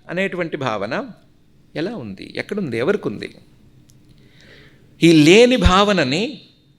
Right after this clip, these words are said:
మనం, ఆ, ప్రామాణికంగా ఎలా తీసుకుంటాము? అనుభవము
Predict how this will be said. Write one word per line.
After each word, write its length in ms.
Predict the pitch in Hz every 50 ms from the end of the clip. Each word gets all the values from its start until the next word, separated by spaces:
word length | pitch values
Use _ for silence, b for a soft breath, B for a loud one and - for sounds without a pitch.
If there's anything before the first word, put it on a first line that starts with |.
| _ _ _ -
మనం, 560 | 180 202 226 226 214 196 175 160 156 151 - - - _ _ _ _ _ -
ఆ, 540 | - 73 71 69 69 65 62 62 58 - - B B B B B B _
ప్రామాణికంగా 640 | - 175 196 220 240 247 240 240 - 190 165 175 214
ఎలా 160 | 220 196 180
తీసుకుంటాము? 720 | 190 185 175 147 - - - 107 107 - - - _ _ - _ _ _ _ _ _ _ _ _ _ _ _ _ _ _ _ _ _ _ _ b b b b b b b -
అనుభవము 720 | - 165 147 139 170 175 180 185 202 226 294 330 - -